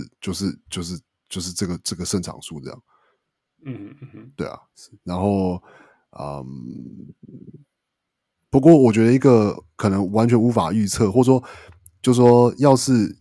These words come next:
Speaker 1: 这件事情发生了，那我觉得他们很有可能会超过四，会，会远超过四十二胜，有可能会达到五十
Speaker 2: The
Speaker 1: 胜。
Speaker 2: Russ trade，The
Speaker 1: 对啊，
Speaker 2: Russ trade。
Speaker 1: 就是，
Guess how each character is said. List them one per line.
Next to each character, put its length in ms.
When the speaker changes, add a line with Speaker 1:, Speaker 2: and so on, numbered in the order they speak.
Speaker 1:
这 100
件 100
事 120
情 100
发 240
生 300
了， 240
那 160
我 100
觉 120
得 60
他 120
们 120
很 140
有 100
可 120
能 80
会 80
超 180
过 100
四， 240
会， 280
会 160
远 220
超 180
过 200
四 160
十 140
二 120
胜， 100
有 80
可 100
能 80
会 40
达 140
到 100
五 160
十 140
Speaker 2:
The 100
Speaker 1:
胜。 100
Speaker 2:
Russ 120
trade，The 720
Speaker 1:
对 100
啊， 80
Speaker 2:
Russ 100
trade。 180
Speaker 1:
就 100
是， 260